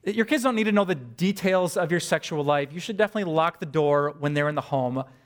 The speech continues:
But a kid growing up, even a teenager, should know that mom and dad have sex and they like it. And some of you are avoiding eye contact right now <laughs>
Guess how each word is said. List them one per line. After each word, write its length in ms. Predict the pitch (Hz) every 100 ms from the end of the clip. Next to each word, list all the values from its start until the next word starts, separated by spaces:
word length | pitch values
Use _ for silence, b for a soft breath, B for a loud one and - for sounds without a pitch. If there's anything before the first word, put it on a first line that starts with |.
| b b -
But 100 | 202
a 40 |
kid 400 | 202 - 254 214
growing 360 | 170 185 170 143
up, 220 | 107 - _ _ -
even 180 | 220 320
a 40 |
teenager, 500 | - 240 185 131 123
should 160 | - 160
know 80 |
that 220 | 156 156 151
mom 360 | 160 180 208
and 160 | 175 151
dad 300 | 143 139 127
have 180 | 131 123
sex 580 | - 127 117 - - - b b b b b b b b _ _ -
and 100 | 151
they 80 | 156
like 220 | 135 135
it. 220 | 117 - - _ _ _ _ _ _ _ _ _ - _ _ _ _ - b b b b b b b b b b b b b _ _
And 80 | 131
some 120 | 180
of 60 | 175
you 80 | 156
are 40 |
avoiding 280 | 131 143 131
eye 120 | 139
contact 420 | 127 110 113 110
right 120 | 113
now 240 | 117 120 170 -
<laughs> 400 | - - 240 226